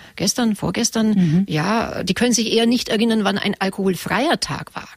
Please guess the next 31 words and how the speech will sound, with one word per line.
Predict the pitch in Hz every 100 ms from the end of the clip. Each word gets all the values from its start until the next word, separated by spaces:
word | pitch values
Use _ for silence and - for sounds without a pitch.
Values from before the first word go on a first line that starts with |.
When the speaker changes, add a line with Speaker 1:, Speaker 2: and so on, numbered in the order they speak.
| - -
Speaker 1:
ja. | 180 160
Speaker 2:
Mhm. | 156 139 165 170 - - - - -
Speaker 1:
Also | - 190 196
da | 196
kann | 208 233
man | 247
sich | 226 220
auch | 226
so | 269
ein | 269
bisschen | 233 - 202
entlang | - 165 160 165
orientieren. | - - - - - - 196 - _ - - - -
Speaker 2:
Mhm. | 170 147
Speaker 1:
Und | 196 190 180 - -
deswegen, | 202 - 254 247 233 185
was | 190 240
ist | -
normal? | 208 190 208 285 349 349 _ _ - -
Subjektiv | 196 277 294 285 - 254 -
betrachtet, | - 214 208 - 208
wie | 202
gesagt, | - 202 190 -
sicherlich | - 277 285 226
viel, | - 277
viel | - 196
weniger, | 190 247 -
als | 190
die | 202
meisten | 170 180 -
meinen. | 151 160 160